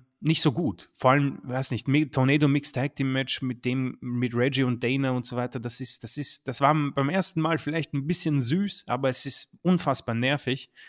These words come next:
Und Omos ist auch sehr vorhersehbar. Das, das, das, wenn man das noch ein bisschen an der Schraube ziehen könnte und mit einfach gutem Wrestling füllt, dann hast du hier eine tolle Show.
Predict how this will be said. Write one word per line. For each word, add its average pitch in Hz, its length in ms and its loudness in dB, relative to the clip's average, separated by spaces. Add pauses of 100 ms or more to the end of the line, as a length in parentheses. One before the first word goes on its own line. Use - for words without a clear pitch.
(260)
Und 139 220 -2
Omos 156 400 4
ist 147 140 -2
auch 147 340 -2 (240)
sehr 147 340 2
vorhersehbar. 113 800 0
Das, - 320 -8
das, - 280 -10
das, 104 200 -12
wenn 131 100 0
man 143 140 0
das 175 260 -2
noch 170 220 2
ein 147 140 0
bisschen 160 600 -2 (640)
an - 140 0
der 143 80 4
Schraube 156 480 4
ziehen 175 400 2
könnte 165 400 0
und 151 180 0
mit 151 300 -2 (580)
einfach 175 380 -4
gutem 190 360 -4
Wrestling 123 540 0
füllt, - 420 -8
dann 101 140 -10
hast 131 180 -6
du - 40 -2
hier 117 100 0
eine 113 100 -2
tolle 120 240 0
Show. 120 320 -2